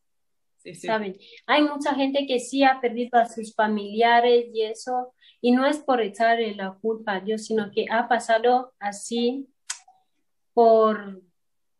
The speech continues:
Speaker 2: porque, por, o sea, porque ha tenido que pasar, ¿entienden?
Speaker 1: Sí.
Speaker 2: Y hay que, hay que creer mucho en Dios, hay que creer mucho en Dios. Y como di-, ha dicho Ángela,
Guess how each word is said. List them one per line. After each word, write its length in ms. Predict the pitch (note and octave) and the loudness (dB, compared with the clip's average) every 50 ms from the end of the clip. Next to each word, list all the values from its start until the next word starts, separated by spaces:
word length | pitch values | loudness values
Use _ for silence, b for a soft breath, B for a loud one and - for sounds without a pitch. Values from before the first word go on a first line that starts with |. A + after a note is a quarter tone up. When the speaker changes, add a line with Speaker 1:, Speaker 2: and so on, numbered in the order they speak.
| _ _ _ _ | _ _ _ _
Speaker 2:
porque, 920 | - - A3+ A3 - - - A3 G#3+ G#3+ G#3+ G#3+ G#3 G3+ G3 - - _ _ _ _ | -2 -2 -2 -2 -2 -6 -6 -4 -2 -2 -2 -2 -4 -4 -6 -8 -10 _ _ _ _
por, 280 | - A#3 A3 A3 - _ - | -6 -6 -6 -6 -10 _ -8
o 100 | - A3+ | -8 -6
sea, 440 | A3 A3+ A#3 A3+ A3 G3+ G3 - _ _ _ _ _ _ _ _ _ _ _ _ _ _ _ _ | -2 0 0 0 0 -2 -6 -10 _ _ _ _ _ _ _ _ _ _ _ _ _ _ _ _
porque 260 | - A#3 A3 A3 A3+ A#3 | -4 -2 -2 2 2 2
ha 80 | A#3+ | 4
tenido 320 | A#3 B3+ A#3 A#3 A3+ A3+ A3+ | 4 2 0 0 0 -2 -4
que 140 | - G3+ | -6 -12
pasar, 580 | G3 - F#3 F#3 - - G#3+ G#3+ G3+ G3 G3 _ _ _ _ _ _ - | -12 -12 -12 -10 -4 -2 0 0 0 -2 -6 _ _ _ _ _ _ -18
¿entienden? 580 | G3+ G3 - - A3+ A3+ A3+ A3 G3+ F3+ - _ _ | -18 -12 -6 -4 -4 -2 -2 -4 -6 -8 -10 _ _
Speaker 1:
Sí. 280 | _ - E3+ E3 D#3 - _ _ _ - | _ -20 -20 -20 -20 -20 _ _ _ -2
Speaker 2:
Y 120 | A3+ A#3 | 2 4
hay 140 | A#3 B3 C#4 | 4 4 4
que, 420 | C4+ D#4 C#4+ C4+ B3+ A3+ - - _ _ _ _ - - - _ _ _ | 2 0 2 2 2 0 -4 -6 _ _ _ _ -20 -20 -20 _ _ _
hay 180 | - A#3+ C4 C#4 | -2 -2 -2 0
que 200 | D#4+ D4 C#4 C#4 | -2 -4 -4 -2
creer 300 | - A3 A3 A3+ A3+ A#3+ | -2 0 0 0 0 0
mucho 360 | A#3+ A#3+ A#3+ A#3 A#3 - A3 | 0 0 0 -2 -2 -6 -4
en 160 | G3+ G3 F#3+ | -4 -4 -6
Dios, 380 | F#3+ G3+ G3+ G3+ G3+ G3+ - - | -6 -8 -10 -10 -12 -12 -12 -10
hay 140 | - A3 A3 | -8 -8 -8
que 120 | - A3+ A3 | -8 -8 -10
creer 220 | - G#3 G3 G3+ G#3 | -8 -10 -8 -8 -8
mucho 320 | G3+ G#3 G#3 G#3 - - F#3+ | -8 -10 -12 -14 -14 -12 -10
en 100 | F#3 F3+ | -10 -8
Dios. 580 | F#3 G3 G#3 G#3 G#3+ A3 A#3 A#3 - - _ _ _ _ _ _ _ _ _ _ _ _ _ _ _ _ - | -8 -6 -4 -4 -4 -4 -4 -6 -10 -16 _ _ _ _ _ _ _ _ _ _ _ _ _ _ _ _ -10
Y 280 | - A3 G#3+ G#3+ G#3+ G3 | -4 -2 0 0 -2 0
como 280 | - A3+ A3 A3 A3 G#3+ | 0 2 2 2 2 0
di-, 140 | G#3 - - | -2 -2 0
ha 140 | A3+ A3+ A#3+ | 2 2 2
dicho 260 | A#3+ B3+ B3 - A#3 | 0 -2 -2 0 0
Ángela, 640 | G#3+ G#3+ A3+ A3+ - B3 A#3+ A#3+ A#3 A#3 B3+ C4+ C#4 | 2 2 0 -2 0 0 2 2 2 2 2 -2 -6